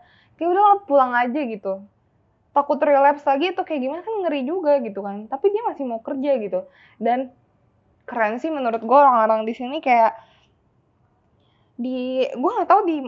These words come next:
mindset tuh udah kayak, "Ya udah, gue datang ke sini kayak seolah-olah udah nyerahin nyawa gue aja," gitu.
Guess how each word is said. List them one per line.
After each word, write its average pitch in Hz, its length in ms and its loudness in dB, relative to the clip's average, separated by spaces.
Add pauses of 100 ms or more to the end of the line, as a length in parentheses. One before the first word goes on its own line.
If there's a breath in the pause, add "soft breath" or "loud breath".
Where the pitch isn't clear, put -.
(120)
mindset 247 440 -8 (120)
tuh 415 160 -2
udah 277 200 -2
kayak, 247 300 0 (260)
"Ya 226 120 -4
udah, 269 280 -2
gue 285 240 -2
datang 262 280 -4
ke 254 160 -10
sini 277 400 -10 (240)
kayak 269 240 2
seolah-olah 226 560 4
udah 285 200 -6
nyerahin 220 440 -6
nyawa 185 240 -12
gue 180 120 -4
aja," 202 200 -4
gitu. 202 280 -10